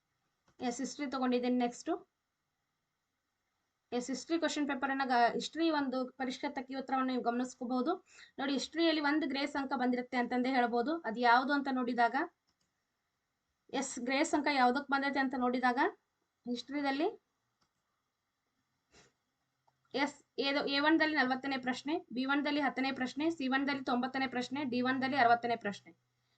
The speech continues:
ಆಮೇಲೆ ನೆಕ್ಸ್ಟ್, ಆ, ಇಲ್ಲಿ ಒಂದಕ್ಕ, ಆ, ಆಪ್ಷನ್ ಚೇಂಜ್ ಆಗಿದೆ. ಎರಡು ಪ್ರಶ್ನೆಗಳಿಗೆ ಆಪ್ಷನ್ ಚೇಂಜ್ ಆಗಿರ್ತಾವು.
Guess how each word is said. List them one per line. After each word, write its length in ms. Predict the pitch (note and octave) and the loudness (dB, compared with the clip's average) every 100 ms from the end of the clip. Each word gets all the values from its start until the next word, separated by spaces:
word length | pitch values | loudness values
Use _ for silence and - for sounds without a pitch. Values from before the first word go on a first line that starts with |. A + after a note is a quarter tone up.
| _ _ - | _ _ 0
ಆಮೇಲೆ 260 | C#4+ C#4+ | 2 2
ನೆಕ್ಸ್ಟ್, 600 | C#4+ C#4 C#4 - D4+ G4+ - _ _ _ - | 2 0 -2 -2 0 0 -4 _ _ _ -2
ಆ, 280 | B3 B3+ C4 | 0 2 0
ಇಲ್ಲಿ 320 | C4+ C#4 G#4+ | 0 0 0
ಒಂದಕ್ಕ, 500 | G#4+ C4 C4 D4+ D4+ D#4+ - _ - | 0 0 0 -2 2 0 0 _ -2
ಆ, 180 | G#3+ B3+ | 4 4
ಆಪ್ಷನ್ 280 | C4 F4 E4+ | 6 4 6
ಚೇಂಜ್ 180 | C#4+ | 4
ಆಗಿದೆ. 200 | B3 A3 | 2 2
ಎರಡು 240 | A3+ C4 D4 | 4 4 0
ಪ್ರಶ್ನೆಗಳಿಗೆ 500 | C4+ - C4+ C4 D4 | -4 -6 -4 -2 4
ಆಪ್ಷನ್ 360 | B3+ - C#4 | 2 2 -6
ಚೇಂಜ್ 200 | C4+ B3 | -4 -2
ಆಗಿರ್ತಾವು. 540 | B3 A#3 G#3+ B3+ F#4+ | -2 -2 -2 0 0